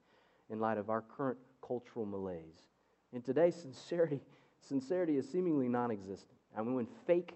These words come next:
news rules and truth is subjectively and contextually defined, it's impossible,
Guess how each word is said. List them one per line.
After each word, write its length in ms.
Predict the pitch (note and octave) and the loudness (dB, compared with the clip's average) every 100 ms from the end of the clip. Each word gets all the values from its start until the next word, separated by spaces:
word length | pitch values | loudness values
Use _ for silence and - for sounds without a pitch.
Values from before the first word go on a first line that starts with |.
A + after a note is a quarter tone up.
| - | -4
news 400 | C#3+ E3 E3 C3+ | 0 2 0 -2
rules 540 | C3+ D#3 E3+ F3+ D#3+ | -4 -2 -2 -6 -8
and 140 | G#2 G#2 _ _ _ | -12 -12 _ _ _
truth 440 | - - E3 F3 E3 | -8 2 6 6 4
is 120 | C3 | -4
subjectively 920 | - A#2 G2 A#2 C#3 - C#3 D3 D#3 | -4 -8 -4 0 0 -2 -6 -2 -2
and 260 | C#3+ C#3+ D#3 | 0 2 0
contextually 1040 | - C3 A#2 - - C3 - - D#3 D3+ D#3 | -2 -8 -8 -8 -6 -6 -8 -6 -2 0 2
defined, 500 | C#3+ C3 A#2 C#3 C#3+ | 0 0 -2 0 -2
it's 160 | E3+ G3 | -2 -2
impossible, 720 | E3 - A#3+ C4+ B3 A2 E2+ | -2 0 0 0 -4 -8 -12